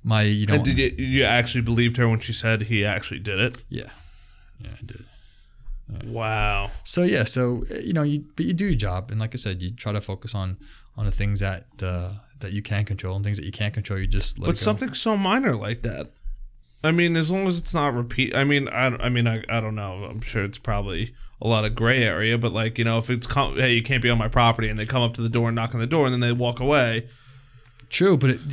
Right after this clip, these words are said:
Speaker 1: it, it, technically it's a violation, and it's, if there's an order of protection that says, "Keep away," you don't keep away, it's, it's a misdemeanor.
Speaker 2: Really?
Speaker 1: Yeah.
Speaker 2: Holy
Speaker 1: Yeah.
Speaker 2: shit.
Speaker 1: Yep, that happens a lot in divorce cases too.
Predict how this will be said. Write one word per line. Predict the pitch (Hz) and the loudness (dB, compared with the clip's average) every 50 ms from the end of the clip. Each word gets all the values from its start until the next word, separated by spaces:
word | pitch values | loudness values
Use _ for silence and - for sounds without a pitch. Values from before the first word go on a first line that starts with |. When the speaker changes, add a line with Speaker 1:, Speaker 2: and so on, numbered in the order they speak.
| 139 139 131 127 123 | -2 0 0 0 0
Speaker 1:
it, | 123 127 117 123 | 0 0 0 -2
it, | 113 113 | -2 -2
technically | - 143 139 143 113 131 | -2 -2 0 0 2 2
it's | 117 113 | 2 2
a | 110 | 2
violation, | 101 107 110 107 107 110 107 101 - 85 85 92 | 2 2 2 2 2 2 2 0 -2 -4 -6 -6
and | 95 95 | -6 -6
it's, | 90 - - - - - - - - | -4 0 2 2 2 2 0 -2 -4
if | - 110 104 - | -4 -6 -4 -2
there's | - 110 101 | -2 0 0
an | 113 123 | 2 2
order | 135 139 | 2 0
of | 120 | 0
protection | - 147 135 - 117 | 0 0 0 2 2
that | 107 | 2
says, | - 117 107 - | 2 2 2 0
"Keep | - - 120 113 | 0 -2 -2 -2
away," | 113 117 127 127 120 113 | 0 0 2 2 2 2
you | 107 98 95 104 | 0 0 0 0
don't | 107 120 120 117 | 2 2 2 0
keep | - 120 113 117 | 0 -2 -2 -2
away, | 117 127 127 117 110 107 107 | 0 2 4 6 6 6 6
it's, | 107 107 - - - - - | 6 4 2 0 -2 -4 -4
it's | 107 107 - | -6 -4 -4
a | 104 | -2
misdemeanor. | 104 98 - - 98 110 113 95 90 - - - - - - - - - _ - - - | -2 -2 -2 -2 -4 -4 -4 -4 -6 -8 -10 -16 -20 -20 -20 -20 -20 -20 _ -20 -10 -6
Speaker 2:
Really? | 117 110 110 113 120 131 139 143 139 127 113 104 95 - | -4 -2 2 2 4 4 4 4 4 2 2 0 -2 -4
Speaker 1:
Yeah. | 185 269 311 320 349 349 320 285 | -4 -4 -6 -6 -8 -8 -6 -4
Speaker 2:
Holy | 113 120 135 147 151 156 156 - - 160 139 127 127 | -2 -2 -2 -2 -2 -2 -4 -6 -6 -6 -6 -4 -4
Speaker 1:
Yeah. | 127 131 131 131 98 113 160 | -4 -4 -4 -4 -4 -4 -4
Speaker 2:
shit. | 156 - 76 98 - - - - - _ _ _ - - - - - - - - - - - - - - - _ _ | -4 -4 -6 -6 -8 -10 -16 -20 -20 _ _ _ -20 -20 -20 -20 -20 -20 -20 -18 -18 -18 -20 -20 -20 -20 -20 _ _
Speaker 1:
Yep, | - 117 147 - - - | 0 0 0 0 -2 -2
that | - 123 127 | 0 2 2
happens | 147 156 160 170 156 131 | 2 2 2 0 0 2
a | 143 | 2
lot | 175 180 - 120 | 2 0 0 0
in | 113 107 | 0 -2
divorce | 107 101 107 107 104 - | -2 0 0 -2 -2 -2
cases | - 101 104 107 107 98 - | -2 -2 0 0 0 0 0
too. | - 139 113 | 0 -2 -2